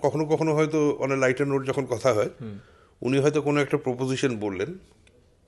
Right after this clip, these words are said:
Speaker 1: এত ইন্টেলিজেন্ট, মানে, এত ক্লিয়ার মাথা, এত তীক্ষ্ণ বুদ্ধি। আমি মাঝে মধ্যে বলি যে আপনি যদি আইনজীবী হতেন, তাহলে আপনি হয়তো ভারতবর্ষের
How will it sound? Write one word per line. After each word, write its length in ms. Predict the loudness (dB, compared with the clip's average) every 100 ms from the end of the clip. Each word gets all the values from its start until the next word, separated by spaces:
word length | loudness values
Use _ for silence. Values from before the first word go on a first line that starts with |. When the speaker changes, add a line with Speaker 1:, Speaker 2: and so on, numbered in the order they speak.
| _ _ _ _ _ _
Speaker 1:
এত 240 | -10 2 4
ইন্টেলিজেন্ট, 840 | 4 2 -2 -2 -4 -6 -14 -20 _ _ _ _ _ _ _ _ _ -8
মানে, 160 | -8 -6
এত 280 | -6 6 8
ক্লিয়ার 760 | 8 6 4 8 10 10 6 0 -12 -8
মাথা, 440 | -2 -2 -2 -8 -12 -20 _ -20 -20 -20 -20 _ _ _ _ _ _ -2
এত 200 | 4 4
তীক্ষ্ণ 460 | 4 0 0 6 6
বুদ্ধি। 460 | 4 -4 -6 -8 -10 _ _ _ _ -20 _ _ _ _ _ _
আমি 100 | -2
মাঝে 200 | 2 4
মধ্যে 200 | 4 4
বলি 340 | 4 4 2 4
যে 100 | 2
আপনি 200 | 2 0
যদি 200 | 0 0
আইনজীবী 400 | 0 0 -2 -2
হতেন, 240 | -2 -2
তাহলে 180 | 0 2
আপনি 220 | 0 2
হয়তো 200 | 0 2
ভারতবর্ষের 540 | 0 -2 -2 0 0